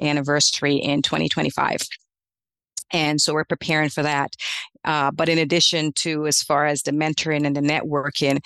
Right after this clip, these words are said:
we do that every single day. It's like breathing. Uh, always, I can't tell you how many have reached out to me, whether it's mentees or mentors,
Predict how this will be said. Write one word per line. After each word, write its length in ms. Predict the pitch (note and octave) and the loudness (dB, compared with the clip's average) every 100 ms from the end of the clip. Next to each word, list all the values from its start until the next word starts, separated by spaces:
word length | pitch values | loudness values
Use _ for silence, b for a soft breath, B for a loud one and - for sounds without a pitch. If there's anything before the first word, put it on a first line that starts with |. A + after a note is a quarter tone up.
| B B B - | B B B 0
we 140 | F3+ | 2
do 120 | F#3 | 4
that 180 | F3 D3 | 2 2
every 260 | D#3+ D#3+ E3 | 0 2 2
single 360 | - D3+ C#3+ C#3+ | 2 2 2 2
day. 220 | D3 C#3+ | 2 0
It's 180 | C#3 D#3 | 0 0
like 200 | D3 C3+ | 0 0
breathing. 560 | D3+ D#3+ D3 G#2+ C#3+ - _ _ _ _ - | 0 2 0 -2 -8 -12 _ _ _ _ -6
Uh, 220 | D3+ C#3+ - | -2 -2 0
always, 640 | D#3 F3 F3+ F3+ E3+ D#3+ D#3+ | 2 4 4 4 2 2 2
I 200 | D3+ D3+ | 0 -2
can't 340 | - D#3 D3 - | -2 -2 -2 -4
tell 160 | D#3 | -2
you 100 | D#3 | 0
how 80 | D#3 | 0
many 300 | D#3 D3+ D3 - D3+ | 0 0 -2 -6 -10
have 240 | D3+ C#3 - | -6 -4 0
reached 260 | D#3+ - | 0 2
out 200 | D#3+ D#3 | 0 0
to 120 | - D3 | 0 0
me, 320 | D3+ D3+ D3 | 2 4 2
whether 340 | D3 D3 D3 | 2 0 2
it's 200 | C#3+ - | 2 0
mentees 520 | D3+ D#3 D3+ E3 D3+ | 0 0 2 2 2
or 60 | D3 | 0
mentors, 760 | D3+ D3+ D3+ D#3 D3 D3 C3 | 0 0 0 0 2 2 0